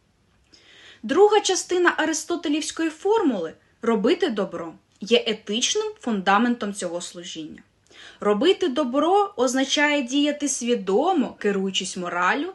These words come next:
та чеснотами, справедливістю, щедрістю та мудрістю.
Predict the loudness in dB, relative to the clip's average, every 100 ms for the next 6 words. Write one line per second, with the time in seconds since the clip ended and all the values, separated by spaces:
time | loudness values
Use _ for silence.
0 | -8 -6 -4 -4 -6 -10 -12 -18 -20 _
1 | -20 -10 -4 4 4 4 -2 -6 -4 -2
2 | -2 -6 -10 -14 -18 _ -16 -4 0 2
3 | 4 4 2 -4 -8 -12 -16 _ _ -2
4 | 0 0 -2 -4 -10 -14 -18